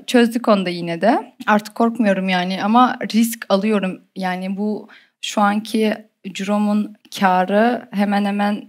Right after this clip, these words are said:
nadir olanlardan biriyim. Hatta geçenlerde eğitimdeydim. Dediler ki, "Şöyle böyle." Dedim, açtım, gösterdim, ispatladım yani.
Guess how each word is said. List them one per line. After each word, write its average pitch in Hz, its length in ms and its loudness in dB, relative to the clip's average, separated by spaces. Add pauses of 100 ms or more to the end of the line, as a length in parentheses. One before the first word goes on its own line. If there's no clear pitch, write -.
nadir 185 520 0
olanlardan 170 760 -4
biriyim. 240 440 -2
Hatta 196 220 -4
geçenlerde 196 560 -2
eğitimdeydim. 190 800 -6
Dediler 180 360 -4
ki, - 100 -10
"Şöyle 185 440 -4
böyle." 175 420 -4
Dedim, 190 360 -8
açtım, 202 420 -6
gösterdim, 202 480 -4
ispatladım 196 640 -8
yani. 175 340 -8